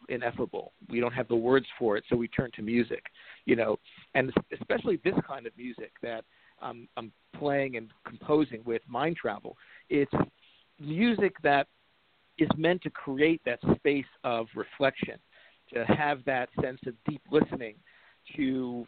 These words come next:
you know, what's, what's going on inside of you, you know, to just allow whatever you're feeling to rise to the surface and to be felt. So when people come to a mind travel experience, when we do it physically,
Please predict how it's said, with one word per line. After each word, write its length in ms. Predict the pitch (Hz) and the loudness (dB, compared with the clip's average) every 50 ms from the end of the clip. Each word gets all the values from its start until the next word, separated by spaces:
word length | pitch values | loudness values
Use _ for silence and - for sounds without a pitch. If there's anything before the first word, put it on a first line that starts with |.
| _ | _
you 120 | - 139 127 | 0 0 0
know, 140 | 120 117 | 2 2
what's, 280 | 113 123 127 147 151 - - - - - - | -2 2 2 2 2 2 -2 -20 -20 -12 -2
what's 160 | - 226 - | -2 -2 0
going 240 | - 247 233 226 202 | 4 4 4 6 4
on 160 | 190 202 214 | 4 2 0
inside 400 | 190 156 - - 151 151 226 247 | -2 -2 -4 -4 -2 0 0 0
of 100 | 240 165 | -2 -8
you, 100 | - - - _ _ _ - | -10 -18 -20 _ _ _ -10
you 80 | 127 | -8
know, 200 | 120 123 131 160 175 - - | -6 -4 -6 -6 -4 -4 -2
to 200 | 151 147 135 123 _ - - - - | -2 -2 -2 -4 _ -16 -20 -16 -6
just 140 | - 202 - - - | -6 -4 -4 2 2
allow 520 | 170 160 147 143 151 151 170 185 185 185 | 2 2 2 2 2 2 4 4 4 4
whatever 400 | 165 139 143 131 139 165 180 185 | 4 4 4 4 2 0 0 0
you're 140 | 170 147 131 - - | -2 -4 -4 -4 -6
feeling 440 | - 160 175 202 185 151 127 120 117 - - | -8 -2 -2 0 0 0 -4 -6 -8 -10 -10
to 60 | 139 | -8
rise 460 | 131 123 139 147 147 151 151 160 156 - - | -6 2 2 4 4 4 4 2 2 2 0
to 60 | 143 | -2
the 100 | 131 - - - | -2 0 0 2
surface 300 | 175 196 - - - - _ - - _ _ _ - - - _ - | 2 2 2 0 -6 -8 _ -14 -20 _ _ _ -20 -20 -20 _ -2
and 180 | - 131 135 127 | -2 -2 0 0
to 80 | - 135 | -2 -2
be 140 | 123 117 - - | -2 -2 -6 0
felt. 260 | - 170 175 - - - - 120 - _ _ _ _ _ _ _ _ _ _ - | 2 2 2 2 -2 -6 -12 -16 -16 _ _ _ _ _ _ _ _ _ _ 2
So 120 | 151 143 | 4 4
when 200 | 143 139 151 147 | 6 4 2 -2
people 340 | - - 214 247 - 262 202 | -2 -6 -10 -8 -6 -6 -6
come 340 | - - - 180 185 190 185 - - | -6 -6 -6 -6 -6 -6 -8 -10 -6
to 160 | 170 151 139 | -6 -4 -4
a 40 | 131 | -4
mind 280 | 127 131 135 143 143 160 | -4 -4 -6 -4 -6 -4
travel 300 | - 151 131 127 127 123 | -4 -2 -2 -2 -4 -8
experience, 640 | - - 113 - - 147 170 160 131 107 113 - - | -8 -8 -8 -4 -2 -2 -2 -2 -4 -6 -10 -12 -4
when 140 | - 127 120 | -2 -2 0
we 100 | 117 120 | 0 -2
do 160 | 117 127 120 | 0 2 0
it 80 | 117 - - | 0 0 2
physically, 500 | - 165 160 170 160 - - 98 123 170 | 2 2 2 2 -4 -4 -4 -6 -6 -6